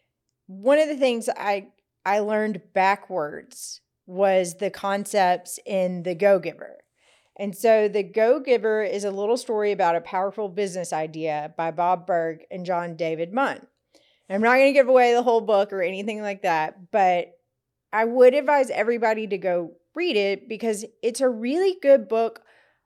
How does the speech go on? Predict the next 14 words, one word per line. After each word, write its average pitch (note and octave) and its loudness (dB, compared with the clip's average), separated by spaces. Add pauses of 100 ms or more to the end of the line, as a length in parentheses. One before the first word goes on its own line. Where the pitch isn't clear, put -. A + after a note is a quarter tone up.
(240)
on G#3+ -2 (100)
connecting B3 -2
people A3+ -2
and G3 -6
networking F#3+ -4 (480)
and G#3 -4
thinking E4 -2
about C4 0
kind B3+ 0
of B3 2
the A#3 4
big G#3 -2
picture D#3+ -6 (240)
and G#3 -4